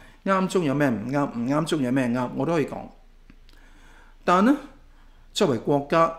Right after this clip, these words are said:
一定係呢，壓兩邊嘅，一定 bipartisan 嘅。噉中國共產黨亦都一樣嘅。喂，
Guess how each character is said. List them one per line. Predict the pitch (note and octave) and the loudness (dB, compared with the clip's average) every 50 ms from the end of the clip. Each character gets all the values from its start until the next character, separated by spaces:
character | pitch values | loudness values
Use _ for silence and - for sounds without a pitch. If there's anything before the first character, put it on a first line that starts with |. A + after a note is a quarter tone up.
| - | -4
一 | - G#3 | 0 0
定 | G3+ G3+ C#3 B2 | 2 2 0 -2
係 | A2 A2+ A#2 | -2 -4 -2
呢， | C3 C#3 C#3+ C#3 C3+ | -2 -4 -2 -2 -2
壓 | B2+ A#2 B2 B2 | -2 -2 -2 -4
兩 | B2 A#2 G#2+ A2 A2 | -4 -4 -4 -4 -4
邊 | C3+ C3 B2 A2+ A2 | -4 -4 -2 -2 -4
嘅， | G#2 G2 - - - - | -6 -8 -12 -14 -14 -6
一 | - G3+ | -4 -2
定 | F3+ D#3 C3 A#2+ | -2 -2 -4 -4
bipartisan | A2 G2+ - - - C3 B2 B2 A#2 G2+ - - - - - | -4 -8 -8 -8 -6 -6 -6 -4 -4 -6 -8 -10 -12 -14 -14
嘅。 | F#2 - - - - - - - - - - - - - - - - | -18 -18 -18 -20 -20 -20 -20 -20 -20 -20 -20 -20 -20 -20 -20 -12 -4
噉 | - A3 A#3 A3 | 2 2 2 2
中 | - B3+ B3 B3 A#3 | 2 0 2 2 2
國 | F#3+ D#3+ | 0 0
共 | C3 C3+ B2+ A#2+ | 0 0 -4 -2
產 | - C#3 D3+ | -2 -2 -2
黨 | C#3+ B2+ B2+ | -2 -2 -4
亦 | B2 | -2
都 | B2 C3 | -2 -2
一 | C3 C3 | -2 -2
樣 | A#2+ G#2+ E2+ | -2 -4 -6
嘅。 | D#2+ - - - - - - - - | -8 -12 -18 -20 -20 -20 -20 -14 -10
喂， | E3 B2 | -10 -10